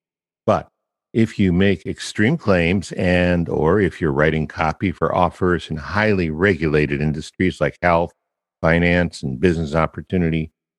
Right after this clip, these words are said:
you may want to get a legal review after you write and before you start using your copy.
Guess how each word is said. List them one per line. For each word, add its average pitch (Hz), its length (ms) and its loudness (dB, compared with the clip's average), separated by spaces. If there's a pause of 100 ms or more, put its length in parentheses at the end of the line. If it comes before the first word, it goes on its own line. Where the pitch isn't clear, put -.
(560)
you 254 320 0
may 196 260 2
want 143 260 2
to 135 80 2
get 113 240 0
a 101 60 2
legal 98 480 0
review 85 400 2
after 80 340 0
you 78 60 2
write 78 400 0
and 82 160 -8
before 85 360 -2
you 82 160 -2
start 85 400 -2
using 78 540 0
your 73 140 -2
copy. 73 500 -4